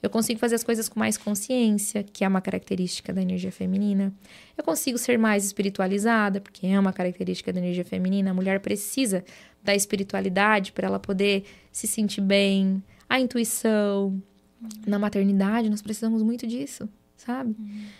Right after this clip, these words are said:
Speaker 1: Então, Deus é muito perfeito quando ele, <laughs> quando ele faz as coisas, sabe? E, e ele nos deixou isso pra gente poder utilizar da melhor maneira possível. Então, é, ser feminina e, e,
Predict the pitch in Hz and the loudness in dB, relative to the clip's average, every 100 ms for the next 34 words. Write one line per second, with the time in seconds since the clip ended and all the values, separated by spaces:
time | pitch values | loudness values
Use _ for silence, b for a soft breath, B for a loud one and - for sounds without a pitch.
0 | B - 226 254 277 294 294 302 - 349 | B -4 0 2 4 4 2 -2 0 -2
1 | - 285 339 - 226 220 214 - 226 233 | 2 0 0 2 4 6 4 2 0 0
2 | - - 220 214 214 214 196 196 202 - | -4 0 2 2 2 2 2 2 -2 0
3 | 202 190 196 - 214 190 185 - 214 214 | 0 0 -2 0 2 2 -2 -2 0 0
4 | 208 208 220 254 240 B B - 233 208 | -2 -4 0 -2 -4 B B -2 0 2
5 | 220 208 214 220 214 269 - - 240 240 | 2 2 0 2 2 -2 -4 -2 -2 -2
6 | - 262 226 233 233 214 208 214 214 214 | -2 2 2 2 0 2 2 4 4 4
7 | 214 220 220 - - 330 240 196 190 - | 4 2 0 -4 -4 0 0 0 -2 -4
8 | B B B - - 214 214 220 220 247 | B B B 0 0 0 2 4 4 4
9 | 247 226 302 214 208 208 202 - - 226 | 2 0 -2 0 2 0 0 -2 2 2
10 | 285 - 277 226 208 190 190 339 349 196 | 2 0 2 4 4 4 2 0 0 0
11 | 185 _ _ 277 - _ - 202 | -2 _ _ -14 -14 _ -2 -2